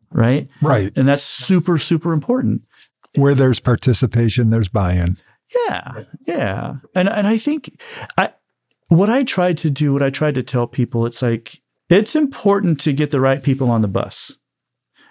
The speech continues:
Speaker 1: But it's more important to get the right people in the right seats on the bus.
Speaker 2: Right.
Speaker 1: Because someone might believe that they're ready for this particular seat,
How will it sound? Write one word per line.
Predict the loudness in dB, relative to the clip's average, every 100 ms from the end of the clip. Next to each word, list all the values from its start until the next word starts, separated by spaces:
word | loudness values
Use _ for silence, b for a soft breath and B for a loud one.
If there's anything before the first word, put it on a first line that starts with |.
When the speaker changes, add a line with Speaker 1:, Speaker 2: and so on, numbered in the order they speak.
| b b b _ 0
Speaker 1:
But |
it's | 0 0
more | 2 4 2
important | 0 -4 -6 -6 -8 -4
to | -2
get | -2 -2
the | -2
right | -2 -4
people | -6 -6 -4 -4
in | -2
the | 0
right | -2 -4 -8 -14
seats | -12 -4 -4 -4 -10 -14 -12 -6
on | -4
the | -4
bus. | -4 -6 -4 -2
Speaker 2:
Right. | -2 -2 B B B
Speaker 1:
Because | -4 -2 2 2 0 -4
someone | -6 0 2 2 2
might | 2 0 -2
believe | -2 0 2 0
that | 0 -4
they're | -4 0 2 2
ready | 2 0 0
for | -2 -2
this | -4
particular | -6 -6 -4 -4
seat, | -4 -2 -2 -2